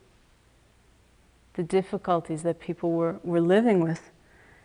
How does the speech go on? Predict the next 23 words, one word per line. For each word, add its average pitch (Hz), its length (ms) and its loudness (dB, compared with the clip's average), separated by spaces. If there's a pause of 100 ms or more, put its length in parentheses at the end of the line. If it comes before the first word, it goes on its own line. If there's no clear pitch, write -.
(260)
and 196 140 0
said 277 240 8
that 302 160 4
the 214 80 4
Buddha 226 300 2
used 220 300 0
his 208 120 -6
psychic 196 460 0
vision 202 420 2
to - 140 -10
survey 185 440 0
the 180 120 0
world, 180 480 0 (920)
and 185 120 0
that 175 240 -2
based 208 400 2
on 185 480 0 (120)
what 185 200 0
he 190 100 -4
saw 208 640 2 (380)
from 185 280 -4
that 180 180 0
moment, 185 580 0